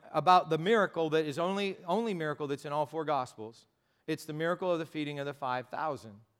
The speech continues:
A-, and actually, it's more than five thousand 'cause the five thousand is just the men that were there that day. And I'm sure if there were five thousand men,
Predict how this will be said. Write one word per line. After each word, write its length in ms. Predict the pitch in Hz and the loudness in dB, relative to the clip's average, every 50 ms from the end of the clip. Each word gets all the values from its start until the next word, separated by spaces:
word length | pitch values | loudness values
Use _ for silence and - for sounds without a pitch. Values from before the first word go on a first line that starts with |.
| _ _ _ _ _ _ _ _ | _ _ _ _ _ _ _ _
A-, 40 | 170 | -8
and 240 | 180 170 185 175 175 | -6 -2 -2 0 4
actually, 420 | 185 214 226 - - 170 165 151 | 4 2 2 0 -2 -4 -2 -2
it's 160 | 151 135 - 143 | -2 -4 -6 -6
more 180 | 180 226 233 | -4 -2 -2
than 120 | 180 156 131 | -2 -4 -4
five 260 | - 143 135 135 - | 0 0 0 0 0
thousand 300 | 139 131 143 135 139 143 | 0 -2 -2 -2 -4 -8
'cause 180 | - 156 139 120 | -8 -8 -6 -6
the 80 | 127 | -8
five 240 | 113 156 160 147 131 | -4 -2 -2 -2 0
thousand 320 | - 175 190 180 143 139 131 | 0 0 0 0 0 -4 -10
is 100 | 120 110 | -10 -8
just 220 | 135 147 135 - | -8 -8 -8 -8
the 60 | - | -12
men 220 | 123 135 156 170 165 | -6 -4 -4 -4 -4
that 100 | 147 - | -6 -8
were 120 | 120 117 | -8 -6
there 160 | 113 110 110 | -4 -4 -4
that 200 | 104 107 104 95 | -4 -4 -6 -6
day. 200 | 107 110 117 131 | -6 -6 -6 -4
And 100 | 131 123 | -6 -6
I'm 80 | 127 123 | -8 -10
sure 220 | - - 208 208 | -8 -6 -6 -6
if 60 | 190 | -4
there 100 | - 147 | -4 -4
were 80 | 131 120 | -6 -4
five 260 | - 147 139 139 135 | -2 -2 -2 -2 -2
thousand 320 | - 139 135 123 120 117 123 | -2 -4 -4 -6 -8 -10 -6
men, 260 | 165 165 139 127 | -6 -6 -6 -6